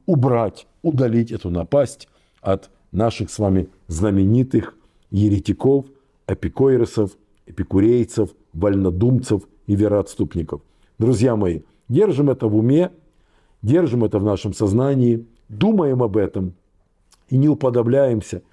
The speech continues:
этим немецким евреям, которые, с одной стороны, готовы над всем смеяться, а с другой стороны, как только это коснётся их лично, очень остро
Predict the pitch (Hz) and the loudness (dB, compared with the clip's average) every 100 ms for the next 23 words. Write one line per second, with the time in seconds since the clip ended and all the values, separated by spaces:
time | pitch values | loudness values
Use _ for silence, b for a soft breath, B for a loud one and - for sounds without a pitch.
0 | _ - 113 101 87 113 120 110 - 90 | _ -4 -2 -2 0 2 2 0 -4 -12
1 | 80 _ 90 87 127 170 156 - b b | -14 _ -4 0 2 2 0 -6 b b
2 | b - 110 - 135 139 135 131 - - | b -6 -6 0 2 4 2 0 -10 -8
3 | 117 120 165 135 - 101 95 92 78 - | -4 0 2 0 -2 -2 -2 -2 -6 -12
4 | - 110 - 113 107 - - 175 196 - | -6 -2 0 0 -2 -4 -2 -2 -2 -2
5 | 190 147 123 - 147 - _ 98 90 107 | 0 2 -2 -6 -14 -14 _ -4 0 0
6 | 104 196 208 180 170 156 147 _ - - | 2 0 0 -2 0 -2 -4 _ -8 -4
7 | 139 123 117 101 - 101 127 113 110 - | -2 0 -2 -4 -6 -4 -2 -2 -2 -2
8 | 135 151 - 151 - b b b - 147 | -2 -2 -2 -4 -4 b b b -2 0
9 | 196 190 196 202 - 131 123 - 131 117 | 0 -2 -4 -4 -2 0 0 -2 -2 -2